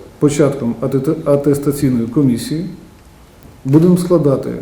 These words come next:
відповідні атестаційні листи за підписом керівника управління. Я вас запевняю, що в цих листах буде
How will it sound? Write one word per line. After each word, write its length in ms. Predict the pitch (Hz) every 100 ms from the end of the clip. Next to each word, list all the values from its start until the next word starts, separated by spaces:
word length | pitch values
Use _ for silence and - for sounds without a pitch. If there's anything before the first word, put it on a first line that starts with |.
| - - - - 123
відповідні 600 | 143 139 160 160 156 -
атестаційні 640 | 139 139 135 143 143 175 170
листи 380 | 175 175 127 - - - - - - - - - -
за 180 | 123 131
підписом 500 | 139 151 196 180 180
керівника 520 | 170 139 131 123 160
управління. 680 | 175 170 175 180 160 107 107 - - - - - - - - - - 285 - - - - - - - - - - -
Я 120 | 151
вас 180 | 180 175
запевняю, 600 | 185 202 190 131 101 101
що 160 | -
в 320 | 113 113 - -
цих 240 | 180 180
листах 440 | 185 185 127 117 147 - - - - - - - - - - - - - - - -
буде 580 | 123 135 147 180 143